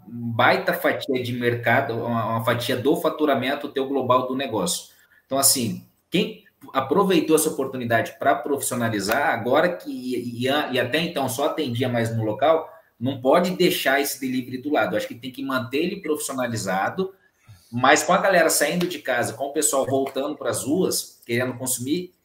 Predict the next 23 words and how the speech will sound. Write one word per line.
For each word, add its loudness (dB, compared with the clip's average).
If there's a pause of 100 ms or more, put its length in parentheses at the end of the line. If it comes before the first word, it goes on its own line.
(160)
também 4
ter 4
o 4
atendimento -2
presencial. -4 (320)
Então, -2
assim, 2
você 0
tem -4
que -8 (240)
ter 4
profissionalizado -2 (120)
a -20
questão -8
do -4
serviço -4
de -4
atendimento -4 (300)
e 0
a 2
questão 0
do 2
delivery. 2